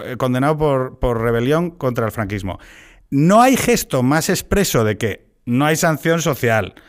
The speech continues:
No hay, nunca he tenido ningún tipo de problema en reconocer públicamente el pasado de mi padre. ¿Dónde sí que me he encontrado la inversa?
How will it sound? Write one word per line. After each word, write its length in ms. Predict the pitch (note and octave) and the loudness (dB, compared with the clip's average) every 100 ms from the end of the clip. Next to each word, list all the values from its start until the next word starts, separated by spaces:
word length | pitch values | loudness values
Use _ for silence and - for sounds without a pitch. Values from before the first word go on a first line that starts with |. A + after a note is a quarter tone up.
| - - - - | -20 -20 -20 -8
No 320 | C3 C#3 D3+ | -2 2 2
hay, 100 | F#3 | 2
nunca 640 | B2+ C#3+ F#3 B3+ D4+ G#3 E3 | 0 4 6 6 4 2 0
he 60 | |
tenido 640 | C3+ C#3+ E3+ E3 B2+ G2+ - B2 | 0 2 2 2 0 -4 -6 -2
ningún 380 | C3 C3+ F3 | 0 2 2
tipo 180 | G3+ F#3+ | 0 2
de 100 | F3+ | 0
problema 220 | F3 G3+ | 2 0
en 100 | G3 | 0
reconocer 560 | D3+ C3 B2+ A#2+ E3 E3 | 0 -2 -2 -2 -2 -2
públicamente 800 | F3 F3 E3 E3+ F#3+ G#3+ G#3 B2 | -2 -2 0 -2 -2 -2 -4 -4
el 100 | A#2 | -4
pasado 460 | B2 - E3+ F3+ | -4 0 0 2
de 80 | D3+ | 0
mi 100 | A2+ | 0
padre. 360 | A2 G#2 F2+ - _ - - _ _ _ _ | 0 -2 -2 -10 _ -20 -20 _ _ _ _
¿Dónde 460 | C3 D#3 B3+ C4 A#3+ | -2 2 4 4 2
sí 180 | B3+ A3 | 0 0
que 140 | A3+ | 0
me 80 | G#3+ | 0
he 40 | |
encontrado 680 | G3+ G3+ F#3 G3+ G3 F#3 F3+ - - - | 0 0 0 0 2 0 -2 -10 -18 -10
la 280 | D#3 D#3+ D#3 | -2 2 2
inversa? 680 | D#3+ F#3+ F#3 - G2+ F2+ | 4 4 2 0 -4 -6